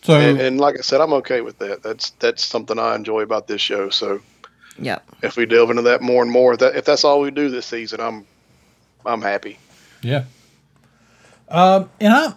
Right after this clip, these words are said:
Speaker 1: I'm really, one of the things I'm really enjoying, and of course this show, and, and I expect, this is what I expect from Dave Filoni and Jon Favreau at this point, is the attention to detail
Speaker 3: Mm-hmm.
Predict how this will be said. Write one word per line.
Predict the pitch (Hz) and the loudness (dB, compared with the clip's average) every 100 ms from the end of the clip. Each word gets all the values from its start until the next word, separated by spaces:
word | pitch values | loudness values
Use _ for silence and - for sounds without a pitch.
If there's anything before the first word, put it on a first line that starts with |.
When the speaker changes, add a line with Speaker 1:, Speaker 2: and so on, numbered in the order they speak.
| - | 2
Speaker 1:
I'm | 202 285 | 2 4
really, | 269 226 170 | 4 6 4
one | 151 240 330 | 4 2 2
of | 220 | 4
the | |
things | 190 151 | 6 6
I'm | 160 | 6
really | 156 156 139 | 6 6 6
enjoying, | 131 131 131 127 127 | 4 4 6 6 6
and | 156 | 2
of | 143 | 2
course | 180 165 | 2 4
this | 208 175 | 2 0
show, | - 139 131 131 131 | 2 4 6 4 2
and, | - 175 | 0 0
and | 180 | 4
I | 185 | 4
expect, | 135 - - 147 143 - _ _ _ _ | 2 -2 4 4 4 0 _ _ _ _
this | 196 190 | 0 2
is | 175 | 4
what | 165 | 6
I | 147 131 | 6 4
expect | 127 - 139 131 135 | -2 -2 -2 0 2
from | 156 139 | 2 6
Dave | 139 131 | 4 4
Filoni | 147 139 139 143 139 - - - - _ _ _ _ _ _ - | 2 4 4 2 -2 -8 -20 -20 -20 _ _ _ _ _ _ -2
and | 160 147 131 | 2 4 6
Jon | 139 135 | 6 6
Favreau | 139 131 135 131 | 6 6 6 4
at | 131 | 4
this | 143 131 | 2 0
point, | - 147 139 143 | 0 2 2 0
is | 160 160 135 139 | 0 0 0 0
the | 143 | 2
attention | 139 135 247 254 220 180 | 2 2 0 2 0 2
to | 165 | 0
detail | 117 160 151 131 120 110 - - - | 2 2 2 0 -2 -4 -10 -14 -10
Speaker 3:
Mm-hmm. | 180 165 160 160 | -6 -6 -6 -8